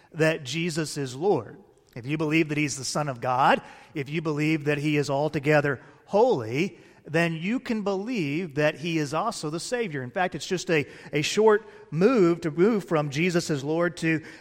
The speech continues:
"Jesus is my Savior." But if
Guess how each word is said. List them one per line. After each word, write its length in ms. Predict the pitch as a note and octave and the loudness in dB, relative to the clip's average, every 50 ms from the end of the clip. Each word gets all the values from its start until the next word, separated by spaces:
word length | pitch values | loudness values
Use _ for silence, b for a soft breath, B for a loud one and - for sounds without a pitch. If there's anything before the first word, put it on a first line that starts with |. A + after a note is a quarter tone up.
| B B | B B
"Jesus 460 | B2 A#2+ D#3+ E3 D#3 D#3+ D#3 - - | -8 -4 -2 -2 0 -2 -2 -2 0
is 260 | D3+ D#3 D#3 D3+ - B B B B B | 2 2 2 0 -4 B B B B B
my 240 | D3 C3+ C#3 C#3 C3+ | -6 -2 0 0 0
Savior." 580 | C3 - - - G3+ F#3+ G3 D#3 B2 C3 B2 A#2+ | 0 -2 -2 -2 0 0 0 -2 -2 -8 -10 -10
But 400 | G#2+ G2+ - - D#3 D#3+ D#3 - - | -10 -4 0 2 2 2 2 -2 -8
if 720 | B3+ C#4+ D#4 D#4 G#3+ D3 C#3+ F3 F#3 - - - - | -6 -2 2 4 4 4 2 0 -4 -6 -20 -20 -20